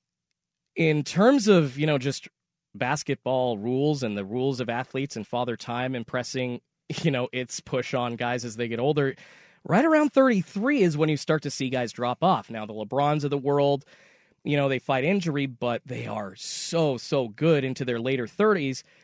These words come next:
Damian Lillard looks like he's setting himself up to be an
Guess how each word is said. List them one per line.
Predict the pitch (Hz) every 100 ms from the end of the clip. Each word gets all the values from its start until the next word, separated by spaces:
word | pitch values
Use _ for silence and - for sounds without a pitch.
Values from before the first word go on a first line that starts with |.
| _
Damian | 165 160 143 135
Lillard | 170 143 120
looks | 131 196 240 -
like | 160
he's | 143 -
setting | 131 131
himself | 107 135 127
up | 127
to | 123
be | 120
an | 139